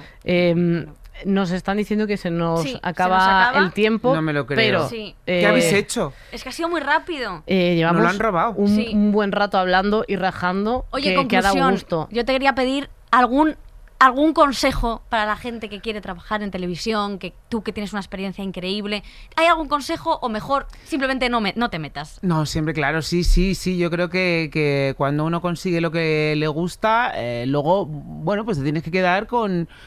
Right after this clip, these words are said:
Speaker 3: saber que, bueno, lo vas a conseguir y a lo mejor no es exactamente lo que te imaginabas, pero esa ilusión, eh, hay que mantenerla y tampoco es tan difícil, ¿sabes? O sea, si realmente lo quieres y te lo curras, yo creo que,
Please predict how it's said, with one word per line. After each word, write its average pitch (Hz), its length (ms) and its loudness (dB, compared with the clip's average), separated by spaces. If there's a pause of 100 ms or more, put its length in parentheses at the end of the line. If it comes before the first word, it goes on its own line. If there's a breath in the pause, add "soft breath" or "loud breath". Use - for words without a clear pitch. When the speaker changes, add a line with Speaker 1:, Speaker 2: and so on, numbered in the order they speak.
(160 loud breath)
Speaker 3:
saber 160 360 -2
que, 233 80 2
bueno, 165 240 0
lo 147 100 2
vas 123 180 -2
a 156 60 -4
conseguir 180 440 0
y 294 40 4
a 247 80 2
lo 180 60 0
mejor 151 260 0
no 208 160 -2
es 214 120 -4
exactamente 156 600 -4
lo 143 100 2
que 147 80 -2
te 139 60 -4
imaginabas, 156 640 -4 (100)
pero 233 440 2 (480 loud breath)
esa 185 240 0
ilusión, 190 880 -2
eh, 85 880 -4
hay 113 180 -4
que 147 120 -2
mantenerla 143 760 0
y 156 160 0
tampoco 151 340 -4
es 156 80 -4
tan 135 140 -4
difícil, 113 540 -6
¿sabes? 135 420 -4
O 165 60 -16
sea, 156 240 -6
si 131 260 -8
realmente 208 380 -2
lo 190 140 -2
quieres 196 380 -4
y 180 60 -2
te - 160 -6
lo 151 80 -4
curras, 196 440 -4
yo 165 120 -6
creo 135 200 -6
que, 123 260 -6